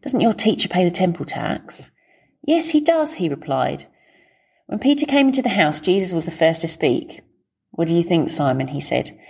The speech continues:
"From whom do the kings of the earth collect duty and taxes? From their own children or from others?"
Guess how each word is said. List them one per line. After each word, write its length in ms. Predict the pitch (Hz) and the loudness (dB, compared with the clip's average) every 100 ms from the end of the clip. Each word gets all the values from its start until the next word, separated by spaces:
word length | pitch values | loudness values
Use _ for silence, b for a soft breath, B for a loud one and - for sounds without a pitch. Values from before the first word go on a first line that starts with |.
| B B | B B
"From 140 | 160 | -4
whom 300 | 165 202 214 | 0 4 4
do 100 | 220 | 4
the 80 | 196 | 2
kings 340 | - 196 190 185 | 0 0 2 2
of 60 | |
the 160 | 190 160 | 4 6
earth 240 | 147 - | 4 0
collect 320 | - 156 - | -2 0 0
duty 280 | - 156 147 | 0 0 0
and 100 | 143 | -4
taxes? 640 | - - - 127 123 - _ _ _ - | -4 -8 -8 -8 -8 -12 _ _ _ -4
From 140 | 160 | 2
their 160 | 160 165 | 6 6
own 140 | 170 | 4
children 600 | - 196 196 247 285 285 B B B | 4 2 4 4 2 -2 B B B
or 100 | - | -10
from 200 | - 151 | -4 -2
others?" 540 | - 143 120 127 - | 0 0 0 -2 -8